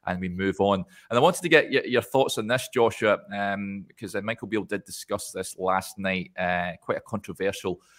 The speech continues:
uh, topic, it's fair to say, with Porteous' performance last night. Should we go after him? Now, he was asked about this, Michael Beale, uh, on B B C Sports Sound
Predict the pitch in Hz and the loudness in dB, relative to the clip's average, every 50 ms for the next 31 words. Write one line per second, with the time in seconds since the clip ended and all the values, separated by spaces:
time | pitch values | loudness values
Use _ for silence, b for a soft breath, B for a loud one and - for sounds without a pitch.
0 | b b b _ 90 90 90 87 87 - - - - 175 - 180 165 123 - - | b b b _ 0 0 2 0 -2 -4 -6 -2 -2 2 2 2 0 0 -6 -2
1 | - 151 147 - 143 - 185 190 196 175 135 131 - - _ - 202 196 196 185 | -2 -2 -2 -2 -2 0 2 2 2 2 2 0 0 0 _ 6 6 6 6 4
2 | 180 175 - - 151 - - 165 165 160 160 151 - 147 147 147 143 - - 139 | 0 0 2 0 0 2 6 4 4 4 4 0 4 6 6 6 6 4 2 2
3 | 139 139 - b b b b b b b - - - 190 214 - - 156 185 175 | 2 2 0 b b b b b b b -10 0 4 4 4 4 4 0 0 2
4 | 139 147 151 156 156 151 - - 123 135 127 - - 131 107 117 110 101 95 85 | 6 8 10 10 10 8 6 6 4 4 4 4 0 0 4 4 2 2 0 -4
5 | b b b b b _ 117 120 123 123 120 - - 143 160 190 185 147 165 156 | b b b b b _ 4 6 6 6 4 2 2 6 10 10 10 10 10 8
6 | 160 147 - 151 135 135 - 131 127 - - 135 127 127 - 131 107 - - 127 | 6 6 4 2 2 6 6 6 4 4 2 0 0 0 0 -2 -4 0 2 2
7 | 123 120 123 120 - - 107 104 107 101 - 104 104 101 101 92 110 107 104 101 | 4 4 4 4 4 4 4 4 4 4 4 2 2 2 0 -4 -4 -6 -6 -8
8 | - 104 98 - - - _ 156 180 - - - - 147 139 139 131 113 | -8 -10 -10 -12 -12 -4 _ 2 2 4 2 2 4 4 4 4 0 -2